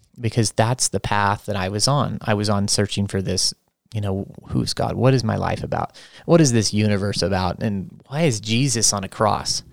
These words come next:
Like, I really wanted to understand this stuff, and it wasn't making any sense. I was asking, like, is knowing God just learning about this at,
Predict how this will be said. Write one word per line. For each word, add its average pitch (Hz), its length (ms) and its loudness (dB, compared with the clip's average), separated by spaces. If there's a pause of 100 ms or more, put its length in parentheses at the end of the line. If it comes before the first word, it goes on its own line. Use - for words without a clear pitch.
(420)
Like, 120 80 -2
I 151 60 4
really 220 220 4
wanted 139 280 4
to 107 100 2
understand 180 460 2
this 123 120 2
stuff, - 380 0 (580)
and 120 140 0
it 107 80 2
wasn't 131 260 4
making 113 280 4
any 98 120 2
sense. - 400 -4 (1120)
I 113 100 2
was 107 120 4
asking, 123 320 2
like, 107 240 -2
is 104 180 -2
knowing 104 320 4
God 120 280 4
just 110 240 2
learning 113 480 4
about 131 380 4
this 151 460 6
at, 110 300 -2